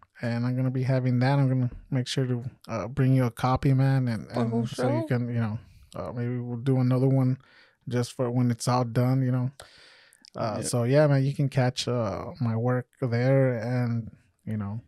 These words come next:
Speaker 1: thanks for having me, man. I mean, this sh-, it's been fun. It's
Speaker 2: For
Speaker 1: fun.
Speaker 2: sure. And, um, your website, you have a website. Like,
Speaker 1: Yeah,
Speaker 2: you
Speaker 1: my
Speaker 2: know,
Speaker 1: website is
Speaker 2: I'll put it
Speaker 1: linked.
Speaker 2: up, but you wanna, um, say it out for the people that are, uh, listening just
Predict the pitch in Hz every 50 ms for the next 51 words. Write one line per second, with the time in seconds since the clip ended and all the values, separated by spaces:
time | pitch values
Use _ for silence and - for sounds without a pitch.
0 | _ _ _ _ _ - - _ _ - 123 123 - - 143 127 135 135 147 165
1 | 180 170 143 131 127 131 135 139 139 139 139 127 127 127 127 127 123 123 123 -
2 | - - 143 135 - 147 131 123 139 135 123 - - 147 160 185 185 160 - _
3 | _ _ _ _ - - 117 113 135 131 - 139 147 160 160 143 135 135 135 135
4 | 127 123 123 120 117 113 101 - - 82 - - _ - 117 123 127 127 117 123
5 | 143 156 151 - 143 - 123 127 135 143 139 127 120 123 131 135 135 - 127 120
6 | 123 156 156 165 160 160 147 147 147 147 143 165 175 180 - 190 175 156 143 135
7 | 131 147 139 160 196 185 170 151 143 160 175 - - 143 120 120 123 127 131 135
8 | 135 131 123 117 98 107 120 117 117 120 127 - - - - - - - - -
9 | - 147 139 139 131 127 123 135 135 - - 127 113 - - 127 120 123 131 127
10 | 123 117 123 123 120 123 - - - - - - 110 - 123 - 104 127 123 117
11 | - 135 123 120 113 120 120 117 -